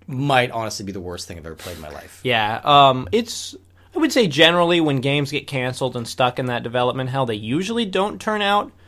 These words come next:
Speaker 2: all that great. Um, I don't know. I mean, I guess the, the games that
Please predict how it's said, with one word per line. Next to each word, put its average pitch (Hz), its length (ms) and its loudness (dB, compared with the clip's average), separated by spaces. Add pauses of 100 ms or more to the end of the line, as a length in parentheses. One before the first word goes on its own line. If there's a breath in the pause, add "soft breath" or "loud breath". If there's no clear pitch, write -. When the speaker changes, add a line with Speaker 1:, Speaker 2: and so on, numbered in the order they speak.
(580 soft breath)
Speaker 2:
all 147 220 6
that 180 240 4
great. 214 400 0 (160)
Um, 131 680 6 (1080 soft breath)
I 208 60 2
don't 247 80 4
know. 226 80 2
I 208 80 2
mean, 247 120 4
I 240 60 4
guess 254 180 2
the, 277 120 -2
the 190 160 -2
games 175 400 0
that 160 160 2